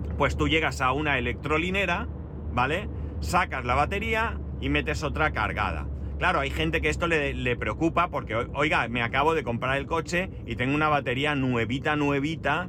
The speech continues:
¿de acuerdo? Sin prácticamente ciclos de carga y con una salud muy buena. ¿Qué me va usted a colocar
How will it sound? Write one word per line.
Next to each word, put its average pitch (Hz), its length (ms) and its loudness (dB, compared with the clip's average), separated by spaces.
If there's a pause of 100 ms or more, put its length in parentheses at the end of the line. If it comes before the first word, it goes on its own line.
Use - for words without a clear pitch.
¿de 107 140 -2
acuerdo? 127 500 0 (220)
Sin 127 500 -2 (140)
prácticamente 147 640 0
ciclos 143 360 -2
de 143 100 -2
carga 170 480 0 (220)
y 139 220 2
con 113 160 0
una 127 180 2
salud 131 300 0
muy 151 160 2
buena. 135 400 0 (240)
¿Qué 175 180 2
me 180 240 2
va 139 160 4
usted 131 300 0
a 131 100 4
colocar 120 640 0